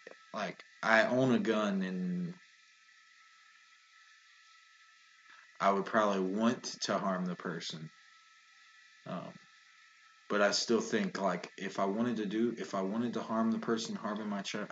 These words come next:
hypothetically, people are gonna get so upset. "He wants to harm somebody." No, hypothetically, if I wanted to do something like that to somebody who, who harmed a child, uh,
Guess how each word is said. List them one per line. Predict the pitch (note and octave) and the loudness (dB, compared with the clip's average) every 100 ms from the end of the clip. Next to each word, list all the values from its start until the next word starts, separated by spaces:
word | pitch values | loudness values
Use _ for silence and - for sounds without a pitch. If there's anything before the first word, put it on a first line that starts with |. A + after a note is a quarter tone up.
| - | 2
hypothetically, | C#3 - A2+ - A2+ A2+ - B2 A#2+ - - - - | 4 4 2 2 2 2 2 2 0 -10 -16 -18 6
people | F#3 F3+ | 8 10
are | B2+ | 8
gonna | B2 | 8
get | G#2+ F#2+ | 6 6
so | C3+ A#2+ | 6 6
upset. | - G#2 | 6 2
"He | - G#3 | 6 8
wants | G3+ F#3 - | 10 10 8
to | B2 | 6
harm | D3+ F3+ E3 | 10 10 10
somebody." | C#3 C#3 A#2+ A2 F2+ | 6 6 6 6 4
No, | A2+ G#2+ - - - - | 4 2 2 -6 -14 -8
hypothetically, | - E3+ G#3+ - D3+ - C#3 B2 G#2 F2 F2 E2+ E2+ | 8 12 12 10 6 6 8 8 8 2 -6 -8 -8
if | - G#2+ | -8 -4
I | G2+ | -2
wanted | G2 A2+ B2 F#2+ | 0 2 0 0
to | |
do | F2+ G2 A2+ | -2 -2 0
something | B2 A2+ B2+ | -2 -2 -2
like | B2 A#2+ | -4 -2
that | C3 B2 | -2 -2
to | A#2 | -2
somebody | - B2+ B2 | 0 2 2
who, | A#2+ G#2 E2+ - | 2 -2 -6 -10
who | - - | -12 -10
harmed | - G2+ G#2+ A#2+ | -4 -2 0 0
a | |
child, | A2+ A#2 C#3 D3+ D3+ - - - - - - | 0 0 2 0 -2 -12 -20 -20 -20 -10 -2
uh, | G#2 G2 F#2 | 2 2 2